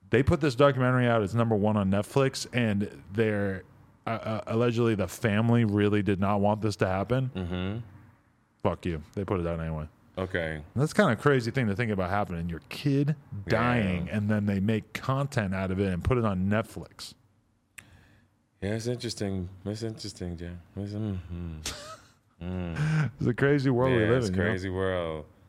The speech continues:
Speaker 2: But like I said, with social media, we get so much in documentaries now.
Speaker 1: Mm.
Speaker 2: Some things that we would never even think of, um, watching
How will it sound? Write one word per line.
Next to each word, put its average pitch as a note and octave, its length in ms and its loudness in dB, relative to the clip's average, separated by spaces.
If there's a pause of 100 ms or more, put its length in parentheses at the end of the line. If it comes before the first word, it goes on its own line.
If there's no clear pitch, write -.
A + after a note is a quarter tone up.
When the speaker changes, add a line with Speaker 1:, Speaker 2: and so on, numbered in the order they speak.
(400)
Speaker 2:
But G2+ 220 0
like F#2 160 -2
I G#2 40 -2
said, A2 200 -2
with F#2+ 100 -4
social G2+ 380 -4
media, G2 280 -2
we F#2 120 -6
get F#2 160 -4
so G2 200 -4
much F#2+ 260 -4
in E2 160 -6
documentaries F#2+ 760 -4
now. G2+ 460 -2 (200)
Speaker 1:
Mm. G2+ 200 -4
Speaker 2:
Some G#2 180 -2
things G2+ 220 -2
that F#2+ 100 0
we G2 100 -4
would E2+ 140 -2
never G2+ 380 0
even F2+ 220 -4
think F2 320 -6
of, D#2+ 380 -2 (140)
um, D#2 220 -8
watching D#2+ 560 -6